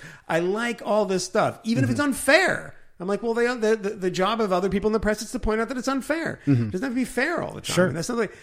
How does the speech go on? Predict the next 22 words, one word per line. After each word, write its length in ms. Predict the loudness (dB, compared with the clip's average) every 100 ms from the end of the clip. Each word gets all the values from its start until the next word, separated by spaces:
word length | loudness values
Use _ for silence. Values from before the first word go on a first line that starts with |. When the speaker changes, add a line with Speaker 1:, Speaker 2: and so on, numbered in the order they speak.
| -16
Speaker 2:
Sure. 200 | 0 4
Speaker 1:
but 140 | 4 0 -8 -6
if 420 | 0 2 0 -8 -16 -16
they 320 | -4 -2 -2
do 380 | -4 0 4 4
this, 320 | 2 -8 -14
right, 100 | -8
if 140 | -6 -4
they 140 | -2
establish 800 | 0 -2 -4 -6 -4 -2 0 -2
themselves 720 | -2 -4 -2 -2 -2 -6 -10 -18 _ _ _
in 180 | 0 2
such 340 | 0 -2 0 0
a 60 |
way 320 | 0 0 -2
that 160 | -4 -6
we 260 | -4 0 2
are 140 | 2
the 80 | 2
guardians 400 | 0 0 -2 -4
of 80 | -8
truth, 320 | -12 -14